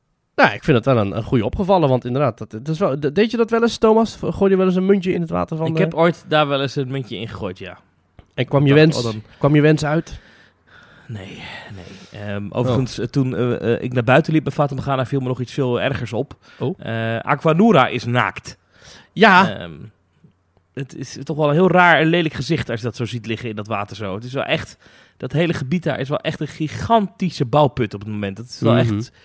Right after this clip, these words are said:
Speaker 2: ik schrok, schrok er een beetje van. Dat ik dacht, oh, oeh, is dit waar we de komende jaren tegenaan kijken?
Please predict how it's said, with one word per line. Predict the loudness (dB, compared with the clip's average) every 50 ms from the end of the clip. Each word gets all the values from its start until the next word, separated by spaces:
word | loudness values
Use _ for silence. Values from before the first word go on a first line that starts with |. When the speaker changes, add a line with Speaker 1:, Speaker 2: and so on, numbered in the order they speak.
| _ -20 -20 -20
Speaker 2:
ik | -8
schrok, | 0 2 2 2 2 0
schrok | 0 0 2 2
er | 2
een | 2
beetje | 2 0 -2 -2 -6
van. | -6 -4 -4
Dat | -4 -4
ik | -4
dacht, | -4 -4 -4 0
oh, | 2 2 2 2 -2 _ _ -20 -20 -20 -20 -20 -20 _ _ _ 0
oeh, | 2 2 2 2 -2 -16 _ _ _
is | -14 -6 -6
dit | -4 -2
waar | 0 0 0
we | 0
de | -2
komende | -2 0 0 0 2 2 2
jaren | 4 4 2 2
tegenaan | 0 -4 -4 -2 -2 -2
kijken? | 0 0 0 0 -2 -6 -14